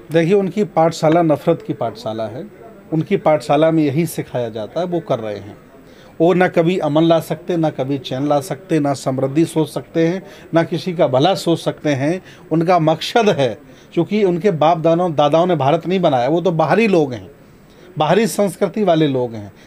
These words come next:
बाहरी कल्चर वाले लोग हैं। उनका डीएनए इजराइल से मिलता है। वो क्यों भारत का भला करेंगे, आप बताइए। ये, ये बुद्ध का, नानक का, कबीर का, बाबा साहब का देश है, इस देश को वो स्वर्णिम क्यों बनाएंगे?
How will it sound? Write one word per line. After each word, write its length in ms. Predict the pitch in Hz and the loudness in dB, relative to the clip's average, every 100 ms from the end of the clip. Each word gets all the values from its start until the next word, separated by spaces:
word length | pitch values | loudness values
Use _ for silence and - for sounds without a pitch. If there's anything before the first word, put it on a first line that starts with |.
| - | -4
बाहरी 260 | 147 156 202 | 0 2 2
कल्चर 380 | 170 170 180 190 | 0 0 0 0
वाले 240 | 151 135 | 2 0
लोग 260 | 127 123 107 | -2 -4 -6
हैं। 160 | 107 - - - | -12 -14 -12 -2
उनका 260 | 165 165 208 | 0 2 2
डीएनए 560 | 170 170 170 202 226 - - | 4 4 4 2 2 -2 -2
इजराइल 420 | 170 165 175 214 | 0 4 4 2
से 160 | 226 240 | 0 0
मिलता 300 | 208 175 147 | 2 2 0
है। 200 | 107 95 - - - - | -2 -6 -18 -20 -16 -2
वो 100 | 175 | -2
क्यों 240 | 170 233 | 2 2
भारत 260 | 190 190 202 | 4 4 2
का 120 | - | 2
भला 200 | 170 185 | 4 2
करेंगे, 340 | 185 185 180 180 | 2 0 0 0
आप 120 | 165 | 2
बताइए। 460 | 143 - 120 123 - - - - - - - | 0 -4 -10 -12 -16 -20 -20 -20 -20 -12 0
ये, 200 | 156 165 - | 0 2 2
ये 120 | 170 | 2
बुद्ध 300 | 160 165 165 | 2 2 0
का, 260 | 165 170 165 | 2 2 2
नानक 400 | 151 156 180 165 | 2 2 2 0
का, 140 | 160 156 | 0 0
कबीर 380 | 156 143 175 | 0 2 2
का, 260 | 165 165 151 - - 143 | 2 2 0 -4 -10 -2
बाबा 280 | 147 165 | 0 2
साहब 300 | 180 160 151 - | 2 0 0 0
का 80 | |
देश 320 | 135 135 131 - | -2 -2 -2 -4
है, 240 | 120 170 185 - - | -4 -4 -6 -16 -2
इस 220 | 214 185 240 | 0 2 0
देश 400 | 165 170 165 - | 2 2 0 -2
को 140 | 180 175 | 0 2
वो 200 | 190 190 | 2 0
स्वर्णिम 460 | - 175 165 196 | 0 0 2 0
क्यों 260 | 160 185 175 | -2 -2 0
बनाएंगे? 540 | 147 139 139 160 147 | 0 0 0 0 0